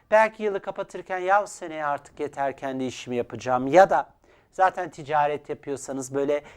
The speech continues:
yılı kapatırken müthiş bir odak, hani yılı iyi kapatmalıyım. Hani böyle çok çalışarak ve üreterek kapatıyor olabilirsiniz. Ee, <clears throat> üçüncü ev aracımızı anlatır.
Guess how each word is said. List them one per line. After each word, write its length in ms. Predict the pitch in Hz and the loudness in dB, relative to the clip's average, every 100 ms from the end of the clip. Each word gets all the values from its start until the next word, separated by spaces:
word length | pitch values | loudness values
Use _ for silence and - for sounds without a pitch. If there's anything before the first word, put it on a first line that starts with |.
| - | -4
yılı 200 | 165 170 | 0 0
kapatırken 640 | 170 160 165 - - 160 160 | -2 -4 -6 -8 -2 0 0
müthiş 440 | 165 - 160 - | -4 -8 -8 -2
bir 80 | 165 | 0
odak, 480 | 151 135 151 139 151 | 2 4 4 4 -4
hani 140 | 151 | -6
yılı 440 | 147 160 185 175 - _ - | -2 2 4 4 0 _ -4
iyi 260 | 185 202 | 0 0
kapatmalıyım. 1120 | - 160 - 143 - - 135 139 143 131 110 - - - - | 0 -8 0 0 0 -8 -4 0 2 0 -2 -12 -20 -20 -6
Hani 220 | 156 160 | -2 2
böyle 220 | 165 165 | 2 0
çok 160 | - 170 - | -2 -12 -12
çalışarak 840 | - - 165 160 - 180 170 151 165 | -6 2 2 2 4 6 6 4 -4
ve 120 | 147 | -4
üreterek 640 | 151 165 170 190 165 - | 2 2 4 2 2 0
kapatıyor 520 | - - 123 - 127 | -8 -10 -12 -6 -2
olabilirsiniz. 920 | 120 117 110 113 110 - 117 175 - - - - - - 208 | 0 0 -4 -6 -6 -8 -6 -6 -6 -10 -18 -20 -20 0 10
Ee, 300 | 208 226 233 247 _ - | 10 10 4 -6 _ 2
<clears throat> 40 | 349 302 - 202 247 196 | 4 4 0 -4 -2 -4
üçüncü 420 | 208 - 277 262 | -6 -4 -4 2
ev 220 | 277 285 294 | 4 4 2
aracımızı 600 | 214 240 208 233 202 208 | 2 2 0 -6 2 2
anlatır. 640 | 156 143 135 175 - | 2 -2 -10 -14 -14